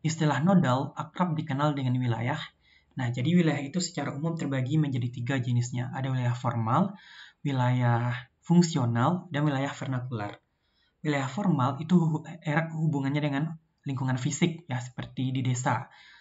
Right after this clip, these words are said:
Kalau wilayah fungsional itu erat hubungannya dengan lingkungan sosial yang kuat. Nah, lingkungan sosial di sini be-, membahas tentang aktivitas manusia yang padat, ya, seperti di perkotaan fungsional.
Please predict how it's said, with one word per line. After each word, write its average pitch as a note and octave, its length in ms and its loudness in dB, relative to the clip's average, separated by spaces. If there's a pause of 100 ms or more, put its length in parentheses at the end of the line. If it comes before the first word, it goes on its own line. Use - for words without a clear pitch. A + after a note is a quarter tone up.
(120)
Kalau C3 400 0
wilayah C3 320 0
fungsional D3 640 0
itu F3 400 -4
erat D3 240 -8
hubungannya C#3+ 400 -4
dengan C#3 320 -4 (400)
lingkungan C#3 400 -4
sosial B2+ 640 0
yang C3+ 240 -6
kuat. C3 400 2 (440)
Nah, C3+ 160 -2
lingkungan C#3 240 -2
sosial C#3 320 -4
di C3+ 80 -2
sini D3 200 4 (360)
be-, C#3+ 240 -2
membahas D3 400 2
tentang F3 240 0
aktivitas D#3+ 400 -2
manusia C#3 560 0
yang C3+ 240 -2 (560)
padat, D3 640 2
ya, D#3 160 0
seperti C3 640 -4
di A#2+ 80 -2
perkotaan C#3+ 720 -2
fungsional. A#2+ 640 -2